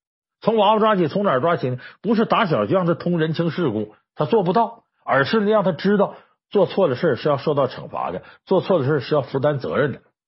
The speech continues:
你包括我们对待别人的熊孩子，你也可以通过自己努力让他知道规矩。比方说到你家里边儿，一会儿打碎这，一会儿弄碎那个，这孩子一进家门儿，你就当他和他家长面儿告诉他：“孩子，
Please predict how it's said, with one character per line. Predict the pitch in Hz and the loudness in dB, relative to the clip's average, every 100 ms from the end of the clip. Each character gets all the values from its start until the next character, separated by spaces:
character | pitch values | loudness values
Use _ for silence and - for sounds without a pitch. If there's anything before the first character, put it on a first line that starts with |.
| _ _ _ _ _ _ _ _ _ - | _ _ _ _ _ _ _ _ _ -2
你 | 156 | -2
包 | 160 240 254 | 2 2 4
括 | 254 - - _ _ - | 2 -2 -12 _ _ -2
我 | 117 135 | 0 2
们 | 175 | 2
对 | 240 | 2
待 | 214 165 | 2 2
别 | 107 143 | 2 0
人 | 190 | 0
的 | 147 | -2
熊 | 117 | -4
孩 | 113 127 | -6 -8
子， | 76 - | -10 -6
你 | 120 | 2
也 | 220 | 2
可 | 254 | 2
以 | 196 | 0
通 | - 196 | -2 -2
过 | 196 | -2
自 | 143 208 | 0 -2
己 | 117 | -2
努 | 110 107 | -4 -2
力 | 98 123 - | -4 -6 -8
让 | - 143 | -4 -2
他 | 131 | -2
知 | 131 | 0
道 | 123 | -2
规 | 113 95 | -2 -4
矩。 | 101 - | -6 -6
比 | 101 | -4
方 | 127 131 | -4 -4
说 | 107 | -6
到 | - 139 | -4 -4
你 | 98 | -2
家 | 87 110 | -2 -2
里 | 95 | -2
边 | 80 | -8
儿， | - _ _ _ _ _ _ _ - | -14 _ _ _ _ _ _ _ -2
一 | 180 | 0
会 | 143 | 0
儿 | 151 | 0
打 | - - | -2 0
碎 | 143 | 0
这， | 131 143 | 0 0
一 | 139 | 0
会 | 107 | -2
儿 | |
弄 | 131 | -2
碎 | 113 117 | -2 -2
那 | 123 | -4
个， | 98 _ _ _ _ _ | -6 _ _ _ _ _
这 | 277 | 0
孩 | - 202 | 4 4
子 | 254 | 4
一 | 240 | 2
进 | 247 | 2
家 | 180 208 | 4 2
门 | 113 | 2
儿， | 90 - _ | -2 -6 _
你 | 123 123 | -2 0
就 | 196 | 2
当 | - 196 | 2 2
他 | 170 180 | 2 2
和 | 175 | 2
他 | 156 | 0
家 | 170 151 | 2 0
长 | 104 | 0
面 | 135 | -2
儿 | 101 | -2
告 | 101 | -4
诉 | 80 | -4
他 | - | -2
：“孩 | 156 | 0
子， | 185 | 0